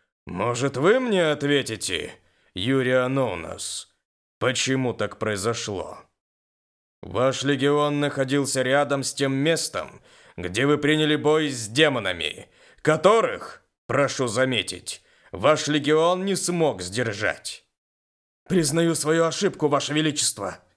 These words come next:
склонил в коротком поклоне голову командир четвертого легиона, после чего выпрямился и посмотрел прямо в глаза императору. "Только тут есть несколько нюансов. После отступления для пополнения личного состава седьмым легионом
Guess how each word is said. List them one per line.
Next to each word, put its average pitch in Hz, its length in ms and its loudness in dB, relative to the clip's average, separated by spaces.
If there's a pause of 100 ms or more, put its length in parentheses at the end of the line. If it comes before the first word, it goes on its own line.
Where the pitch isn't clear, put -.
(580)
склонил 113 640 -4
в 147 80 -16
коротком 117 500 -2
поклоне 135 580 -2
голову 123 480 -2
командир 107 520 -6
четвертого 98 580 -6
легиона, 101 720 -6 (440)
после 165 280 -2
чего 190 260 -2
выпрямился 175 680 -4
и 170 60 -2
посмотрел 123 560 -4
прямо 123 360 -2
в 127 60 -10
глаза 110 360 -4
императору. 98 800 -6 (320)
"Только 185 280 4
тут 214 220 2
есть 185 220 0
несколько 220 440 2
нюансов. 208 720 0 (300)
После 185 380 2
отступления 190 760 2
для 180 160 0
пополнения 180 560 2
личного 170 460 0
состава 165 480 2
седьмым 165 420 0
легионом 160 560 2